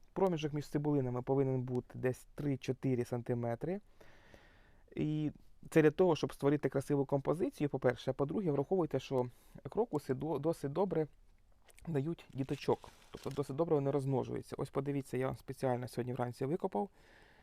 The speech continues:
як вони плотненько, да? Дають діточок, і подивіться, які вони маленькі. Як о-, голівка сірника. Тобто дуже-дуже вони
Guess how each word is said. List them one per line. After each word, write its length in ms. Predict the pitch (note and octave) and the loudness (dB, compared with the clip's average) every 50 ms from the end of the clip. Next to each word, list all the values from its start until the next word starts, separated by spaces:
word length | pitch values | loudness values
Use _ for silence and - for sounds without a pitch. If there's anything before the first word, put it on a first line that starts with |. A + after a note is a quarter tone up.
| _ _ - | _ _ 0
як 200 | - D3 - - | 0 0 2 2
вони 300 | C#3+ C#3 C#3 C3+ C3+ B2+ - _ _ _ _ _ _ _ - _ _ | -2 0 0 -2 -2 -4 -8 _ _ _ _ _ _ _ -20 _ _
плотненько, 540 | C3 C3+ D3+ F3+ - - C#3 B2+ A#2 - | -2 0 0 -2 -2 -2 -4 -4 -4 -4
да? 200 | B2 B2+ C#3 F3+ - - - - _ _ - _ _ _ - _ _ _ _ _ _ _ _ - _ - - - - - - - - - - _ _ _ - _ _ _ _ _ _ - | -2 -2 -2 -2 -2 -8 -20 -20 _ _ -20 _ _ _ -20 _ _ _ _ _ _ _ _ -20 _ -20 -20 -20 -20 -20 -20 -20 -20 -20 -20 _ _ _ -20 _ _ _ _ _ _ -6
Дають 300 | - C#3 C#3 C#3+ C#3 C3+ | -4 0 0 0 2 0
діточок, 500 | C#3 C3+ - C3+ C#3 - - G3+ - - | -2 0 0 -2 -2 0 0 0 0 -2
і 40 | |
подивіться, 380 | D3+ - C#3 C#3 D3+ E3+ - D3+ | -4 -2 -2 -2 -2 -2 -2 -4
які 160 | C#3 - - | -4 -2 -2
вони 180 | C#3+ C#3 C#3 C#3 | -2 0 0 0
маленькі. 520 | C#3 C#3 C3+ C3 B2 A#2 - - B2 A#2 - - _ _ _ _ _ _ - _ _ - _ _ _ _ _ _ - - - - - _ _ _ - _ _ _ _ - _ _ | 2 2 2 2 2 0 -2 -6 -12 -12 -12 -18 _ _ _ _ _ _ -20 _ _ -20 _ _ _ _ _ _ -20 -20 -20 -20 -20 _ _ _ -20 _ _ _ _ -20 _ _
Як 300 | - C#3 C#3 - - - - | 0 0 0 0 -2 -12 -8
о-, 240 | - G#2 - - - | -6 -6 -4 -4 -4
голівка 460 | B2+ C#3 C#3+ D#3 D#3+ D#3 - - - | 0 2 2 2 2 0 0 -4 -6
сірника. 580 | - - C#3+ C3+ C#3 C#3+ - - B2+ A#2 A#2 - - _ _ _ _ - - _ _ _ _ _ _ _ _ _ _ _ _ - - _ | -2 0 0 0 0 -2 -2 0 -2 -2 -2 -6 -14 _ _ _ _ -20 -20 _ _ _ _ _ _ _ _ _ _ _ _ -20 -20 _
Тобто 280 | _ C3 C3 - - B2+ | _ -4 -4 -2 -6 -8
дуже-дуже 840 | B2+ B2+ B2+ C#3+ D#3 E3+ F3+ D#3 D3+ C#3 C3 C3+ C#3+ D3+ C#3 C3+ C3 | -6 -4 -2 -2 0 0 0 -2 -2 -2 -2 -2 -4 -4 -2 -4 -2
вони 340 | B2 B2+ B2+ B2+ B2+ B2+ | -2 0 0 0 -2 -2